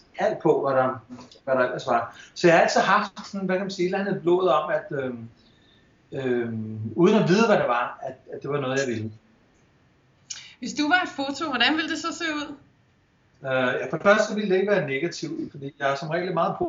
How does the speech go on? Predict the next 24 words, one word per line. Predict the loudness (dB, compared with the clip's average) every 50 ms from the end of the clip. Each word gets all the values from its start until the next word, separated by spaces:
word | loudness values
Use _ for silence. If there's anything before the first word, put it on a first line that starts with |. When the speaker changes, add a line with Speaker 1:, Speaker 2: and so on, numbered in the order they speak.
| -4
Speaker 1:
positivt | -2 -2 -2 -2 -2 -2 -2 -2
menneske, | -2 -4 -4 -6 -6 -8 -6
men | -4 -2 -2 -2 -4 -6 -10 -16 -20 -20 -18 _ -2
jeg | 0 0 2 4
bryder | 4 4 4 4
mig | 4 2 2 2 0 -2
desværre | -4 -2 2 4 4 6 6
ikke | 4 2
så | 0 0
meget | 2 2 2 2
om | 0 -2
foto | -4 -4 -2 -2 -2
af | -2 -2
mig | -4 -6
selv, | -4 -4 -4 -4 -4
så | -8 -12 -10 -8 -6
det | -6 -4
skulle | 2 4 4
jeg | 6
noget | 6 6 4
med | 4 2
en | -4
maske | -4 -4 -6 -8 -10 -16
på. | -16 -16 -18 -18